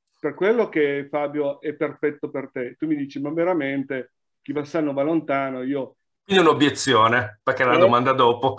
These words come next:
Speaker 1: Cioè, no,
Speaker 2: Ti faccio un'obiezione.
Speaker 1: è sbagliato, cioè, se, eh, tu mi parli di sicurezza, dico, "Questo è molto sicuro perché è un'affidabilità di questo genere." Non ti sentirei tradito da questo prodotto, perché è altamente sicuro, testato, guarda le recensioni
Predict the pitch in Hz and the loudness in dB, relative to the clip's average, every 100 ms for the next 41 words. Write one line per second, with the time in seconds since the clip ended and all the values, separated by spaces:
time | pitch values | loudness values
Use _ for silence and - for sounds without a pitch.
0 | - - - 185 123 143 196 214 196 185 | -8 -8 0 0 0 2 4 6 6 6
1 | 185 156 131 147 147 131 113 101 107 113 | 6 4 4 2 2 4 6 6 4 -2
2 | - 156 160 202 294 - 135 - 175 139 | -2 0 2 4 2 0 -6 -4 -2 -2
3 | - 170 156 - _ _ _ - 139 139 | -4 -2 -2 -6 _ _ _ -12 -6 -4
4 | 139 139 185 185 185 170 165 165 165 170 | -4 -4 -4 -2 -2 -4 -4 -8 -8 -4
5 | 190 175 180 - 202 196 190 - _ 147 | 0 0 -2 0 0 0 -2 -12 _ -8
6 | 139 151 196 208 185 175 170 165 170 190 | -4 0 0 0 -2 -2 -4 -12 -10 -4
7 | 196 190 151 175 170 160 160 156 151 147 | -2 -2 -6 -4 -2 -2 -2 -4 -2 -2
8 | 165 160 139 - 131 131 123 131 127 123 | -4 -4 -6 -8 -10 -10 -10 -12 -16 -18
9 | _ _ _ - 160 170 185 185 180 175 | _ _ _ -4 -2 -2 -4 -2 -2 0
10 | 196 196 185 170 156 233 277 160 143 135 | 0 -2 -4 -6 -4 -4 -4 -6 -6 -8
11 | 135 139 135 139 135 131 - 127 139 135 | -10 -10 -10 -10 -10 -10 -10 -10 -10 -6
12 | 165 156 147 147 160 170 151 - - 185 | -2 0 -2 -2 -2 -2 -6 -12 -16 -4
13 | 180 131 - 190 - 190 190 165 139 147 | -4 -2 0 -2 -2 -2 0 -2 -4 -2
14 | 202 180 160 151 160 165 170 160 - 180 | -2 -2 0 0 0 0 -4 -6 -6 -6
15 | 156 | -4